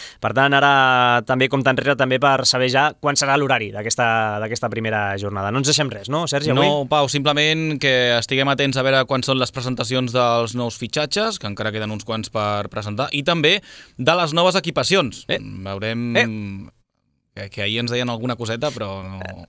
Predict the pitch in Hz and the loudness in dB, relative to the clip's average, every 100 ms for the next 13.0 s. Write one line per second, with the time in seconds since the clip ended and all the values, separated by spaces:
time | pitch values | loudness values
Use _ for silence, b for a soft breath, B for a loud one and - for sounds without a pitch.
0 | _ 123 160 247 254 - 254 269 208 127 | _ -6 -2 -2 -2 -4 -4 -2 0 0
1 | 117 113 110 110 127 165 107 135 120 92 | -2 -4 -6 -4 -2 -2 -2 -2 -4 -6
2 | 92 92 - 107 113 120 131 135 131 135 | -12 -12 -8 -4 0 2 0 0 0 0
3 | 156 - 104 110 123 127 117 - B B | 0 -2 -4 -4 -2 0 0 -4 B B
4 | B 95 95 92 95 95 95 101 101 110 | B -10 -8 -8 -8 -10 -10 -8 -6 -6
5 | 98 120 117 139 139 104 98 110 110 120 | -4 -4 -2 -2 -4 -8 -8 -6 -2 -2
6 | 107 107 147 196 190 165 147 143 135 127 | -2 -2 0 0 0 0 -2 -2 -4 -6
7 | 135 139 151 190 190 170 147 127 165 180 | -4 -4 -4 -4 -4 -6 -6 -2 0 0
8 | 175 190 185 175 208 - 190 - 190 180 | 2 2 0 0 2 4 6 4 4 2
9 | 175 139 127 165 147 123 113 165 185 214 | 2 2 2 0 0 0 0 2 4 4
10 | 202 190 170 160 160 151 147 151 156 151 | 4 4 4 4 2 2 2 2 0 2
11 | 170 156 165 175 - 143 139 131 131 123 | 2 2 2 0 0 0 2 2 0 0
12 | 113 107 92 92 131 175 180 202 226 | -2 -6 -8 -6 0 2 2 2 0